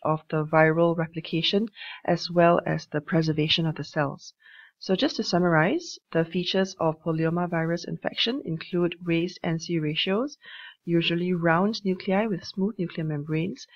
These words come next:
and the presence of viral, uh, nuclear inclusions.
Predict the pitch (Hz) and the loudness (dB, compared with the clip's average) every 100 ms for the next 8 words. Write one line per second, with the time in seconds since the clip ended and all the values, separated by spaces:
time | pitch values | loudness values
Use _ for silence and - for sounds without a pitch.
0 | - - 180 165 160 - 185 185 180 185 | -20 -4 0 0 0 0 0 2 0 -2
1 | - - 156 - _ _ 160 156 165 165 | -2 -2 -2 -6 _ _ 2 4 6 4
2 | 165 165 _ _ 156 156 160 165 - 175 | 2 -2 _ _ -4 0 0 0 0 0
3 | 160 160 151 - 156 147 143 151 - - | 0 -2 -8 -8 -4 -2 -2 -6 -10 -18